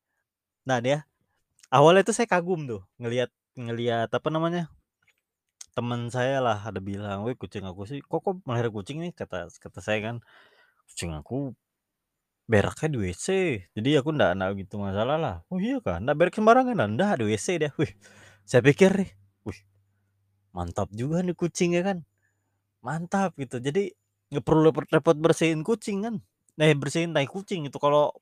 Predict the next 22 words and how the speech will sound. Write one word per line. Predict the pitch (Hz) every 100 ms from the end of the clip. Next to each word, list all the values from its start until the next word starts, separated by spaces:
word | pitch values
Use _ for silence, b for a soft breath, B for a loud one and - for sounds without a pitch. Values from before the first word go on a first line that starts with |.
| _
yang | 139 143 147
di | 139
rumah | 143 143 135
saya | 156
ini | 196
kadang | 208 202 165
beraknya | 160 185 214 190
sembarangan. | 151 196 208 156
Waktu | 160 170
itu | 196
pernah | 175 196
di | 175 180 - b b -
atas | 170 185 -
<laughs> | -
kasur, | - - 165 143 - _ b b
kasur | - 160 156 151 147
saya, | 170 139
kurang | - 113 101
ngajar | 107 107 110
emang. | 110 113 117 b b b b b
Saya | - 117 117
habis | 117 -